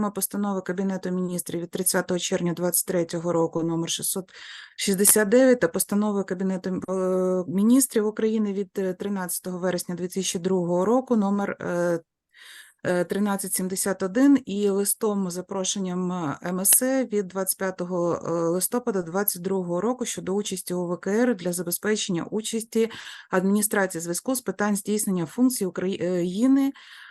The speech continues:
а, для, як держави-члени М С Е. Проектом розпорядження пропонується, зокрема, утворити делегацію уряду України для участі у В К Р, е, у складі, згідно з додатком, е, затвердити директиви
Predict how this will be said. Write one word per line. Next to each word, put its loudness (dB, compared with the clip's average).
а, -2
для, -2
як 0
держави-члени -4
М -4
С 2
Е. -2
Проектом 0
розпорядження -2
пропонується, -4
зокрема, 0
утворити -2
делегацію -2
уряду -2
України -2
для -4
участі -4
у -4
В -2
К -2
Р, 4
е, 4
у 2
складі, 2
згідно -2
з -6
додатком, -2
е, -2
затвердити 0
директиви 2